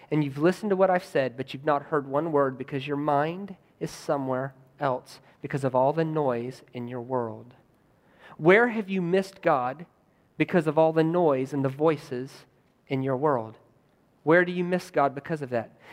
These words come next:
Sabbath was the day where you stepped back and you mended, if you picture your whole life as a windshield, you mend the broken places so that you can go through another week. If you go through another week without it, the breaks get worse and worse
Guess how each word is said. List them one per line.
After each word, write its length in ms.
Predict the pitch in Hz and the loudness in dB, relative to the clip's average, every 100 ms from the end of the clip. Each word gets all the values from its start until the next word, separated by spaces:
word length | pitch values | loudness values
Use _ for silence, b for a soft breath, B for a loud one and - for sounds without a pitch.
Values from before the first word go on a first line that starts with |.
| B | B
Sabbath 560 | - 202 190 208 208 | 2 6 6 4 -2
was 100 | 208 | -2
the 120 | 202 196 | 0 2
day 240 | 170 151 | 2 2
where 140 | 151 | -2
you 100 | 143 | -4
stepped 360 | 139 - 170 - | -4 -2 -2 0
back 280 | 143 139 - | 0 0 -2
and 160 | 151 139 | -4 -2
you 100 | 139 | -4
mended, 460 | 139 156 196 208 | -2 -2 0 -4
if 140 | 165 - | -6 -6
you 60 | |
picture 340 | 151 202 - 196 | -4 -4 0 2
your 120 | 151 | 2
whole 200 | 165 180 | 2 2
life 340 | 175 135 147 - b | 4 2 -2 -10 b
as 140 | 147 147 | 0 0
a 60 | |
windshield, 640 | 139 165 151 - 120 110 - B B | 2 2 2 -4 -8 -8 -16 B B
you 160 | 151 139 | 0 2
mend 480 | 139 151 180 202 | 2 4 4 2
the 80 | 180 | -2
broken 440 | 147 156 165 185 160 | 2 2 2 -2 -4
places 600 | - 151 - 113 117 - B | 0 0 -2 -12 -14 -18 B
so 160 | - 160 | 0 0
that 180 | 151 165 | 0 -2
you 80 | |
can 100 | 147 | 0
go 160 | 143 143 | 2 2
through 160 | 147 139 | 2 -2
another 220 | 131 127 | -2 0
week. 280 | 160 135 - B | -2 -2 -8 B
If 160 | 143 143 | -4 -2
you 80 | 143 | 4
go 180 | 160 185 | 4 4
through 160 | 220 | 2
another 240 | 208 190 175 | 4 4 4
week 200 | 175 170 | 2 2
without 280 | 170 165 | 4 4
it, 160 | 131 - | 4 0
the 80 | 135 | -2
breaks 380 | 139 147 147 - | 0 0 -2 -6
get 180 | 135 | -6
worse 480 | 135 127 156 - - - b - | 0 2 2 0 -12 -20 b 0
and 240 | 151 139 | 2 4
worse 400 | 135 131 139 | 4 2 -2